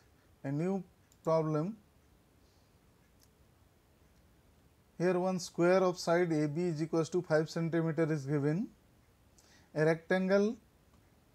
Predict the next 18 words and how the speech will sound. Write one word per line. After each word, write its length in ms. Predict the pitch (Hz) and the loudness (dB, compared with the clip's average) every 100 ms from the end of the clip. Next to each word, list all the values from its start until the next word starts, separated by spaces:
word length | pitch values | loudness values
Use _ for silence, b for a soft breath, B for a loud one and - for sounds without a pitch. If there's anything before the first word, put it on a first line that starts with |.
| _ _ - | _ _ 0
A 60 | 180 185 185 185 | 6 6 6 2
E 40 | |
C 380 | 175 - 180 180 | -2 -4 0 4
F 400 | 180 202 - - _ _ _ _ _ _ _ _ _ | 4 2 -4 -20 _ _ _ _ _ _ _ _ _
with 200 | 151 156 | -10 -2
A 120 | 156 | 2
E 200 | 165 190 | 4 4
is 160 | 185 165 | 2 0
equals 360 | 175 175 170 - | 0 0 0 -2
to 280 | 165 185 - _ _ _ _ _ _ _ _ _ _ - | -2 -2 -6 _ _ _ _ _ _ _ _ _ _ -6
seven 520 | 165 160 165 190 226 _ _ _ _ - | 2 2 2 -4 -6 _ _ _ _ -8
and 200 | 156 156 | -6 -4
A 240 | 180 180 185 | 0 4 4
F 140 | 196 190 | 4 0
is 160 | 170 | -4
equals 280 | 165 170 160 | -4 -2 -2
to 120 | - | 0
one 400 | 165 156 165 208 | 0 0 -2 -4